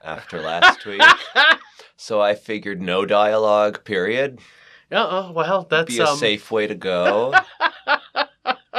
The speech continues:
Speaker 1: In theory.
Speaker 2: I buy that.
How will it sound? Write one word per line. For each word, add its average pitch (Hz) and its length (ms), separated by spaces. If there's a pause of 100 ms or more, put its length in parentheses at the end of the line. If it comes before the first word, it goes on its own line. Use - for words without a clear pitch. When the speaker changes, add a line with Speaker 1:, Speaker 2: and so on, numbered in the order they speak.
(1160)
Speaker 1:
In 95 160
theory. 127 960 (300)
Speaker 2:
I 151 120
buy 190 220
that. 104 280